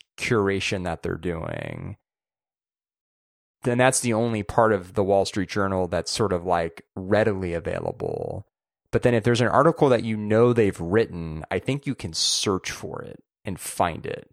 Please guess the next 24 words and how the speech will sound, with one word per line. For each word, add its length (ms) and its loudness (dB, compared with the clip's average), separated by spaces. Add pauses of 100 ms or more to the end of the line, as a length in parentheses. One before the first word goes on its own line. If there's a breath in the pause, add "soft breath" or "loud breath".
(220)
But 160 2
the, 180 -6 (140)
but 100 4
it's, 360 -2
there's 280 0
no, 720 4 (400 soft breath)
like, 100 2
there's 140 2
no 120 4
tab 480 4
you 80 0
can 200 -10
click 320 -2
within 600 -2 (420)
Apple 280 2
News 220 0
Plus 400 0
that's 240 -6
just 240 0
like, 160 0
"Hey, 240 0
show 280 2
me 140 -2
the 380 0